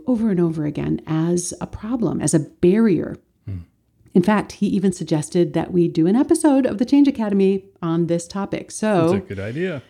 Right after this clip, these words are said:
Speaker 1: Okay, so any long-standing behavior pattern is going to be challenging to unlearn, but I think we can probably all think of lots of things that we did quite habitually as children that we no longer habitually do.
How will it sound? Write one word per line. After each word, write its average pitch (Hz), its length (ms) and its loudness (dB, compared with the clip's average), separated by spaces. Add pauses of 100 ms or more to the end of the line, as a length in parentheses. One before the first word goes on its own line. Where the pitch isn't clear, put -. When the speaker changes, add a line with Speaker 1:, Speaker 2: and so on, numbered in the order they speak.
(240)
Speaker 1:
Okay, 226 220 2
so 240 380 2
any 277 400 6
long-standing 196 1040 2
behavior 156 400 -2
pattern 143 320 -6
is 147 140 -4
going 160 400 2
to 185 80 0
be 175 100 0
challenging 175 720 0
to 175 180 -6
unlearn, 180 440 4
but - 180 -2
I 202 100 -6
think 208 680 2 (140)
we 196 100 0
can 208 140 0
probably 175 460 2 (120)
all 190 240 0
think 160 260 4
of 147 160 -6
lots 185 560 -2
of 277 160 2
things 151 520 0
that - 180 -6
we 185 220 4
did 185 480 2
quite 175 240 0
habitually 220 560 2
as 160 140 -6
children 202 520 2
that 185 140 -2
we 202 220 0
no 196 280 4
longer 175 380 2
habitually 165 560 -4
do. 254 360 -2